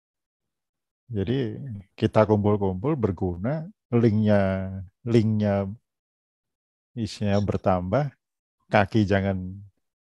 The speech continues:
cuma satu, tapi kakinya dua gitu kan.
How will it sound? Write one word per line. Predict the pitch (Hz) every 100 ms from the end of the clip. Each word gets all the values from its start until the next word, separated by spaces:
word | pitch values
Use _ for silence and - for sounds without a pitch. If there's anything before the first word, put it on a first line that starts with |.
| _
cuma | - 104 95 90
satu, | 95 80 147
tapi | 101 90
kakinya | - 92 87 101 127
dua | 104 113 98 85
gitu | 90 85
kan. | 92